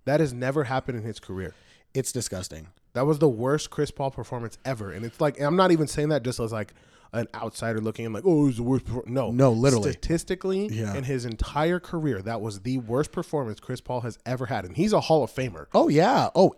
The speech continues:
Speaker 2: easily,
Speaker 1: He's
Speaker 2: bro.
Speaker 1: an easy Hall of Famer. He's a top ten point guard. And it's ridiculous that he was, they shut him down for literally majority of the game.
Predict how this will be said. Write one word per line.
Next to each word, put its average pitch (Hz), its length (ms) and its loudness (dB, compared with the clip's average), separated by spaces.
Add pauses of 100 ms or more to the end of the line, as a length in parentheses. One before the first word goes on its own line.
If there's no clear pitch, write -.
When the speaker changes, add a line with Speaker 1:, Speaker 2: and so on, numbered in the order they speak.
(100)
Speaker 2:
easily, 151 920 2
Speaker 1:
He's 170 160 2
Speaker 2:
bro. 104 180 2
Speaker 1:
an - 60 2
easy 185 220 2
Hall 175 220 4
of 160 100 2
Famer. 143 300 0
He's 127 200 -4
a 120 80 -2
top 170 320 0
ten 170 240 0
point 147 280 -4
guard. 131 340 0 (760)
And 123 320 -6
it's 120 280 -6
ridiculous 117 880 -2
that 101 180 -6
he - 260 -8
was, 135 260 -2
they 123 220 -4
shut 156 320 -2
him 143 160 -4
down 117 240 -6
for 107 200 -8 (240)
literally 135 460 0
majority 107 400 -4
of 92 100 -12
the - 60 -16
game. - 160 -18